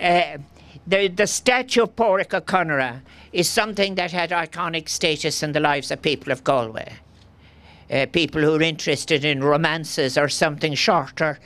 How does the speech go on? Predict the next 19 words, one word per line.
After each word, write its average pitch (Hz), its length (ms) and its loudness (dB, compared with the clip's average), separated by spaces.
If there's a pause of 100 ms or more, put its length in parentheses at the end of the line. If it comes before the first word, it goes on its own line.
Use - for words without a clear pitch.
(400)
uh, 156 60 2
would 160 180 4
say 175 220 2
to 165 140 0
you, 160 60 6
"I'll 160 100 2
see 196 260 2
you 175 140 6
at 160 80 0
the 165 100 -4
statue." 160 640 -2 (1200)
And 165 100 4
I 190 160 2
think 226 240 2
that 196 160 0
when 208 140 2
the 190 100 4
wonderful 208 480 0
statue, 165 640 2